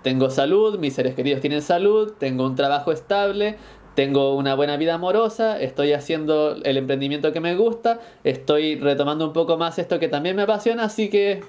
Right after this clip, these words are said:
en verdad estoy muy bien. ¿Cómo estás tú?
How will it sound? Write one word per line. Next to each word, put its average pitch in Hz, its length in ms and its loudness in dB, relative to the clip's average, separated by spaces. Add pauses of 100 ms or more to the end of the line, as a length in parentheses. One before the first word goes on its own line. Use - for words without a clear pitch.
(300)
en 165 180 2
verdad 170 280 4
estoy 185 220 0
muy 190 160 0
bien. 185 300 -2 (340)
¿Cómo 185 180 2
estás 185 200 0
tú? - 200 0